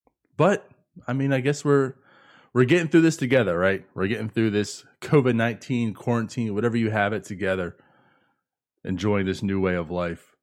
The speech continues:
But hey, so what's going on in M L B this week? Um, well, the trade deadline's over with, so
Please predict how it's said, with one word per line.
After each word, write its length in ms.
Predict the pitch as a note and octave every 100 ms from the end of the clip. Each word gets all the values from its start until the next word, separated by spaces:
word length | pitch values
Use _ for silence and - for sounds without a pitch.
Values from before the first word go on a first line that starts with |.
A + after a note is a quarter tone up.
| _ _ - - _ _ _ _
But 120 | E3
hey, 340 | G3+ A#3 G2 - - - _ _ -
so 460 | - G3 C3+ D2+ - _ _ _ _ _ - -
what's 180 | C#3
going 180 | C#3 C3+
on 100 | C3
in 60 | A#2
M 80 | A#2+
L 80 |
B 300 | A2 G#2+ F2 -
this 240 | G2 F2+ G2
week? 320 | F#2 F2 - - B2
Um, 480 | D3 D#3+ D3+ D#3 C3+ _ _ _ _ _ -
well, 240 | A#2 C3
the 80 | C#3+
trade 260 | - E3
deadline's 400 | C3+ A#2+ A2 G2+
over 220 | F2+ F2 E2
with, 360 | F2+ A2+ _ _ _
so 540 | - - F#2 F2+ F2